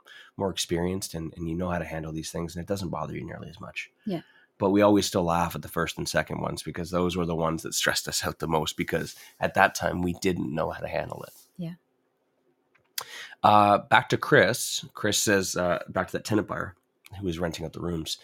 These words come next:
Speaker 1: He's no longer a tenant buyer. He was evicted. We didn't choose him. He was a replacement from another tenant buyer,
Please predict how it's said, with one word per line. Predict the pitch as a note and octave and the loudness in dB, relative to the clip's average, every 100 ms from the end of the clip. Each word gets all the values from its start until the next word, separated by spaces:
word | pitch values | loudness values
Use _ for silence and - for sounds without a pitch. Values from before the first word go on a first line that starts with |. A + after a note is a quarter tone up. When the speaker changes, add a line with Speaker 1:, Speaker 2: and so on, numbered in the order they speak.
| - - | -18 -10
Speaker 1:
He's | G#2 | 0
no | G#2 A2 | 4 6
longer | A2 G#2 F#2+ | 6 6 4
a | |
tenant | E2+ E2+ E2 | 2 -2 -2
buyer. | E2 D#2+ E2 | -2 -2 -4
He | E2+ | -6
was | D#2+ E2 | -8 -8
evicted. | D#2 D#2 - D#2+ F2+ | -6 -8 -8 -12 -10
We | F#2+ | -6
didn't | F#2+ G#2 - | -4 -4 -6
choose | - - - - G2 F2+ D#2+ | -6 -6 -6 -6 -4 -4 -4
him. | D#2 C#2+ F2+ A2+ _ _ _ | -6 -6 -8 -10 _ _ _
He | - | -6
was | F#2 F2 | -4 -2
a | |
replacement | F2 E2 - F#2+ - G2 - | -2 -2 -2 -2 -2 -4 -4
from | F2 | -4
another | E2 E2+ E2+ | -2 -2 -4
tenant | - D2+ D2 | -8 -10 -10
buyer, | - B1 D2+ | -10 -10 -14